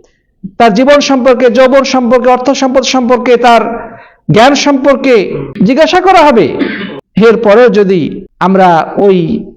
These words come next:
অবহেলাকারী ছাত্রের মতো সেগুলোকে অবিশ্বাস করি এবং নিজেদের মতো খেলতামাশায় ব্যতিব্যস্ত থাকি, দুনিয়ার রঙ্গে ডুবে থাকি,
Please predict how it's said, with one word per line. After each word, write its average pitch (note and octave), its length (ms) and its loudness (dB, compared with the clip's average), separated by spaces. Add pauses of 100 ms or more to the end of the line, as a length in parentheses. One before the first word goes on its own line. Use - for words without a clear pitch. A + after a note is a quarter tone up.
(680)
অবহেলাকারী A3+ 840 2
ছাত্রের G#3 460 -2
মতো G#3 580 -4 (1500)
সেগুলোকে G#3 560 0
অবিশ্বাস C#4+ 680 -2
করি F3+ 540 -2 (460)
এবং F#3+ 380 0
নিজেদের B3 280 0
মতো A3+ 200 -2
খেলতামাশায় F#3+ 1080 -4 (500)
ব্যতিব্যস্ত A3+ 440 -2
থাকি, A3 720 -4 (440)
দুনিয়ার G3 760 0 (320)
রঙ্গে G#3 760 -2 (240)
ডুবে A3+ 200 0
থাকি, A#3 680 -4